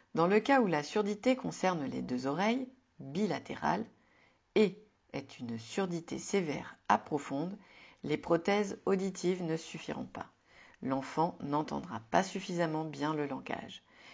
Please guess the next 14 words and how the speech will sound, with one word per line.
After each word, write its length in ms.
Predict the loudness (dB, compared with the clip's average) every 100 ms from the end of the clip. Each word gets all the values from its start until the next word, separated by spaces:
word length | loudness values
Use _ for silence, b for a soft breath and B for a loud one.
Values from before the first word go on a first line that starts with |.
| B
Il 80 | -2
sera 320 | 4 8 8
reçu 320 | 6 2 2 4
avec 180 | 4
sa 140 | 0 -4
famille 440 | -4 -2 -2 -2 0
à 100 | 2
l'hôpital 580 | 0 -4 -2 0 0 -4
dans 260 | 0 2 2
un 80 | -2
centre 400 | 0 -2 0 -2
référent. 520 | 0 -4 -6 -12 -12 _ _ B B B B B
Il 120 | -6
sera 260 | 0 2 4